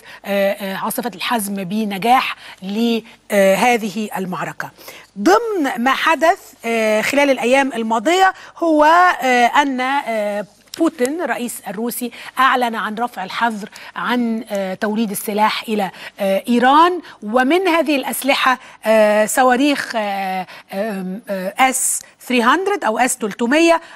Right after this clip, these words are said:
القادرة على تأمين المنشآت النووية، والحقيقة أن هذه صفقة مهمة جدًا، آه، للتسليح الإيراني.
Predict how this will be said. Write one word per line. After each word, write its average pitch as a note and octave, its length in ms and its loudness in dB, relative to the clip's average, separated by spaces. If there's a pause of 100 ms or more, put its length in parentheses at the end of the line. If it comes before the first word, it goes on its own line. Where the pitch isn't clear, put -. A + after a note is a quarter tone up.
(100)
القادرة B3 460 0
على C4 480 4
تأمين A#3 380 -6
المنشآت G3+ 460 -8
النووية، G#3 600 0 (260)
والحقيقة G#3 1000 0
أن A3+ 100 -2
هذه A#3+ 260 0
صفقة A3+ 420 0
مهمة A#3+ 480 0
جدًا، A#3 540 -2 (380)
آه، G3 680 0
للتسليح B3 1800 0
الإيراني. A#3+ 640 0